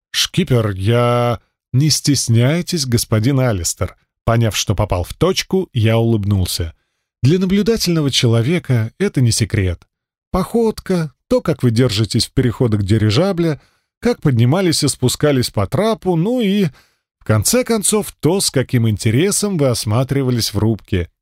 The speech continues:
Это не было любопытство незнакомого с обстановкой человека. Больше похоже на то, как офицер рассматривает новое место службы.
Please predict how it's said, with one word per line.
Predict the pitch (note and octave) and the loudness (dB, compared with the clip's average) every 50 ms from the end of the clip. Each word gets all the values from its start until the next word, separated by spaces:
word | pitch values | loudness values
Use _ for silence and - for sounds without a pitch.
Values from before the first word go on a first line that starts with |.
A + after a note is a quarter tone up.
| _ _ _ | _ _ _
Это | A2 G#2+ G#2 F#2+ B2+ A#2+ | 0 0 2 2 2 4
не | A#2+ A#2+ C3+ D#3+ G3 G#3 | 4 4 4 4 2 2
было | F#3 G#3 G3+ G3+ | 0 0 0 2
любопытство | G3+ F#3+ F3+ D#3+ E3 D3+ - D#3 D#3 C3+ - - - B2+ C#3 | 2 2 2 0 0 0 0 -2 -2 -2 -4 -4 0 0 2
незнакомого | C3+ C3+ C3+ C3+ A2 A2+ B2+ B2+ A#2 - - C3+ C#3 D#3 E3 D#3+ D#3 D3+ C3+ D3 | 2 2 2 2 2 2 2 0 0 0 0 2 2 2 2 0 0 0 0 0
с | C3+ - - | -2 -2 -4
обстановкой | A#2 - - - - G#2 G2+ G2+ A2 B2+ B2 - - B2+ A2+ | -4 -4 -4 -2 -2 0 2 2 0 0 -2 -2 -2 -2 -2
человека. | - - - A2 G#2+ G#2 G2 F#2+ G2+ G#2 G2+ - - F#2 F2 E2 - _ _ _ _ _ _ | 0 0 0 0 0 0 0 0 0 0 -2 -2 -2 -2 -2 -2 -6 _ _ _ _ _ _
Больше | G2 F#2+ B2 D#3 G#3 A#3 G#3+ - - G#3+ | 0 2 4 4 2 2 2 0 -2 -2
похоже | E3 G3 G3 - - F3+ F#3 D#3+ F#3+ F3+ | -2 -2 -4 0 0 0 0 2 0 0
на | D#3 C#3+ C3+ | 0 0 -2
то, | - - D3+ F3+ G3+ | 0 0 0 0 0
как | F3+ - F3+ E3+ - - | -2 -2 -4 -4 -2 -2
офицер | D3+ - - B2+ G2 - - - C3 D3 F3 F#3+ F3+ - _ _ _ | -2 0 0 -2 0 0 0 2 2 2 2 0 -4 -8 _ _ _
рассматривает | B2+ C3+ B2 - - - A2+ G#2+ G#2+ A#2+ A#2+ - F3 F3 E3 E3+ F3+ E3+ - - | 0 0 0 0 0 0 0 2 2 0 0 0 -2 0 0 0 0 -2 0 0
новое | B2 A2+ A#2 A#2 A#2 D3+ E3 D#3 | 2 2 2 2 2 0 0 2
место | C3 A#2+ A#2+ B2 - - E3 | 2 0 0 -2 -2 -2 -4
службы. | C#3+ - F#3+ G#3 A#3 G#3+ D3 G#2 G2 F2 D2+ | -2 -2 -2 -2 0 -2 -2 0 -2 -2 -2